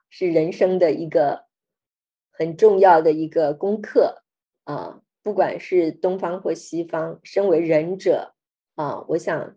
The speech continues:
是如何去配天。我们是透过这个武术的锻炼去学会，呃，止戈为武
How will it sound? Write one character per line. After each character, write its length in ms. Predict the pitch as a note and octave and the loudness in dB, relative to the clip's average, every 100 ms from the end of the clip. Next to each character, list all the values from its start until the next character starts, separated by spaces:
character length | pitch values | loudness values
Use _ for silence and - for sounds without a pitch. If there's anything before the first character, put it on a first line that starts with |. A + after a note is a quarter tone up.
| _ | _
是 460 | - F3 D#3 D#3+ _ | -2 0 0 -10 _
如 120 | F3 | -4
何 200 | G3 F3+ | -2 -2
去 140 | D#3 E3+ | -4 -8
配 280 | - F3 D3+ | -8 -6 -6
天。 320 | - D3 D3 | -6 -6 -4
我 160 | E3+ F#3 | 0 0
们 100 | B3 | 2
是 140 | E4+ | -2
透 260 | - F#4 B3+ | 0 0 4
过 360 | A#3+ F#3 D#3+ _ _ _ _ _ _ _ | 6 6 2 _ _ _ _ _ _ _
这 100 | - | 0
个 120 | G#3 | 2
武 180 | F3+ F3+ | 4 2
术 300 | E3+ - D4+ | -2 -2 0
的 180 | G3+ D#3+ | 2 2
锻 280 | A#3 G3+ F3 | 2 2 4
炼 300 | F#3 E3 - _ _ _ | 4 2 -2 _ _ _
去 240 | - C4 G3+ | -8 -4 -4
学 280 | G#2 D#3+ | 0 0
会， 440 | E3+ B3 G#3 E3 - _ _ _ _ _ _ | 2 0 0 -2 -6 _ _ _ _ _ _
呃， 240 | D#3+ D#3+ - | -8 -6 -6
止 220 | - D3+ | -10 -10
戈 200 | D3 F#3+ | 0 2
为 200 | E3+ D3 | 2 0
武 280 | C#3+ D3 | -6 -12